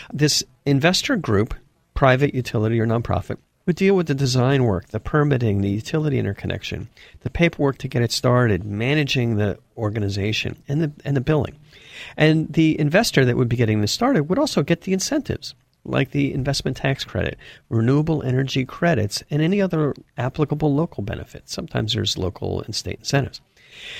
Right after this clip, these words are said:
And then individuals would sign up to get a certain share of their electricity from the solar installation.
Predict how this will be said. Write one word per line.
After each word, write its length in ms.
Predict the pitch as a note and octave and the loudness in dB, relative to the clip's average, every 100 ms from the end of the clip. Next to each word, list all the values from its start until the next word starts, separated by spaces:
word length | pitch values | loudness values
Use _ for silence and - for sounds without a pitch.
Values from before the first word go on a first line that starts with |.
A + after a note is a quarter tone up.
| - | -4
And 140 | - E3+ | 2 4
then 100 | G#3 | 4
individuals 800 | G#3 A3+ A#3+ D4+ - G2 G#2+ - - _ _ - | 2 0 2 0 2 0 0 -6 -10 _ _ 0
would 220 | D3+ D#3 | 2 2
sign 400 | - F3+ G#3 A3 | 2 2 2 2
up 260 | C3 A2 - | 2 0 -4
to 100 | - | -4
get 160 | D3+ D3+ | 2 2
a 60 | D3+ | 2
certain 460 | - F3+ - G#3+ | 2 0 0 -2
share 500 | G3 - E3+ D3 D#3 | -4 -2 2 2 2
of 220 | - C3 | 2 0
their 160 | C3 C3+ | 2 4
electricity 840 | C3 C3+ - - C#4+ G2+ F2+ B2+ - _ | 4 2 0 -2 0 0 0 -2 -6 _
from 200 | - C#3+ | 2 2
the 80 | D#3 | 2
solar 400 | - C#3 C#3+ C#3+ | 2 2 2 2
installation. 640 | D3+ - E3+ C4 - - | 0 -2 0 0 0 -4